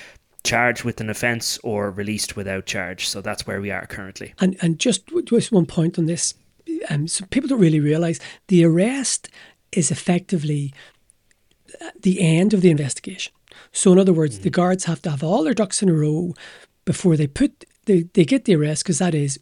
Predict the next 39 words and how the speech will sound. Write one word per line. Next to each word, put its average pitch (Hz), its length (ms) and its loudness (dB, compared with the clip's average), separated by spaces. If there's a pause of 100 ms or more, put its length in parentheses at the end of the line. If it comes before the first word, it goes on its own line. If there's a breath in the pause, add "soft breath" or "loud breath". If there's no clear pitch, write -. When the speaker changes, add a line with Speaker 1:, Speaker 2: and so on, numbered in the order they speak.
Speaker 2:
"We're 147 120 0
putting 262 340 0
the 214 80 4
allegations 170 560 0
to - 140 -6
you." 170 220 -6 (300 loud breath)
And 185 140 4
this 233 140 2
is 196 100 -2
why 196 100 2
it's - 120 -2
taken 170 280 0
so 170 160 -2
long, 156 280 0
because 160 320 -4 (420 loud breath)
I 175 120 2
would 160 100 2
anticipate 208 640 -2
there's, - 260 -4 (180)
they - 100 -2
have 139 160 -2
a 135 80 -6
shed 165 400 2
load 147 160 -2
of 135 80 -4
evidence, 139 400 -8 (300 soft breath)
including 175 720 2 (240 loud breath)
probably 185 580 4
surveillance 160 520 0
footage 165 340 -6 (260 loud breath)
and 143 140 2
most 160 260 2
definitely 147 400 0
C 147 220 0
C 151 160 -4
T 147 220 -4
V 143 320 -2
and 151 220 -2
everything. 147 420 -2